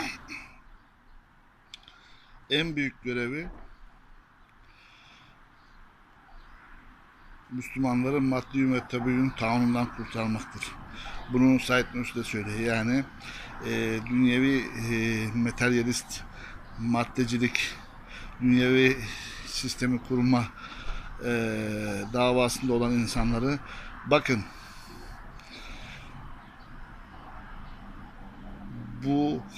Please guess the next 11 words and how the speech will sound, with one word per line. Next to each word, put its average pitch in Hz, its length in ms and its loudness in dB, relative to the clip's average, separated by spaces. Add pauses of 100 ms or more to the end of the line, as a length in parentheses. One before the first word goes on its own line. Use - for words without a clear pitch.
hayat 127 500 6
gelip 123 300 2
geçicidir. 131 680 2 (340)
Bu 120 200 4
hayattan 127 420 4
feragat 123 560 2
edin. 131 240 0 (840)
E, 117 40 0 (720)
her 127 240 4
ne 139 180 4
kadar, 123 460 4